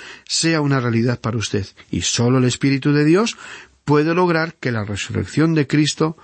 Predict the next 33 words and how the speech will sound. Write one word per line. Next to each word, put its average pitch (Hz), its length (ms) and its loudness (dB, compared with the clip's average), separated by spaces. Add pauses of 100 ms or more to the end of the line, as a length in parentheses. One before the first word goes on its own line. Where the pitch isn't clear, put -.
(400)
sea 127 360 0
real 110 320 -2
para 95 180 -4
usted. 90 280 -10 (800)
Amigo 147 320 2
oyente, 113 380 0
vamos 123 260 0
a 135 80 -2
concluir 131 520 0 (360)
nuestro 98 280 -2
estudio 117 360 0
de 104 100 0
hoy 160 320 0 (560)
y 147 80 2
nos 160 140 0
permitimos 175 480 2
sugerirle 156 560 0
que 135 100 -2
lea 135 160 2
el 131 80 0
capítulo 127 420 0
cinco 147 520 -2 (400)
de 120 80 2
la 110 80 0
primera 123 320 2
epístola 123 340 0
de 117 120 2
Juan 175 360 -4 (140)
detenidamente 120 880 2 (400)
para 101 180 -2
estar 123 260 0
más 131 220 2
familiarizado 120 800 2